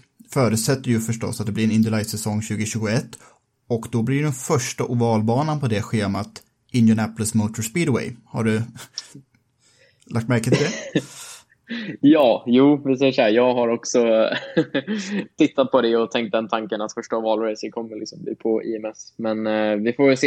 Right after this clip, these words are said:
Speaker 2: Jag hoppas väl att om det, om det nu som sagt blir Indy Lights och så vidare, så,
Speaker 1: Mm.
Speaker 2: eller oavsett, så blir väl målet att kanske få göra något test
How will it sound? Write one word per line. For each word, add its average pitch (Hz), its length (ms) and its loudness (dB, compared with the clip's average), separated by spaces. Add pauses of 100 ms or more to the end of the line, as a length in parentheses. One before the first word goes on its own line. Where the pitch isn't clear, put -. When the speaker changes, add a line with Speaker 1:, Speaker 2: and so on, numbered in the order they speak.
(120)
Speaker 2:
Jag 117 360 2 (520)
hoppas 123 380 0
väl 120 140 2
att 107 540 4
om 120 220 0
det, 110 340 2 (220)
om 117 140 -2
det 110 80 -2
nu 107 180 -2
som 104 160 -10
sagt 98 200 -8
blir 113 260 2
Indy 113 180 0
Lights 101 280 0
och - 100 -8
så - 100 -10
vidare, 104 260 -4
så, 107 180 -2
Speaker 1:
Mm. 139 220 2
Speaker 2:
eller 101 200 -2
oavsett, 107 600 0
så 113 80 -8
blir 110 120 2
väl 110 120 -2
målet 110 340 -2
att 110 120 -18
kanske 107 220 -10
få 117 60 -2
göra 107 200 2
något 104 180 -6
test - 340 -4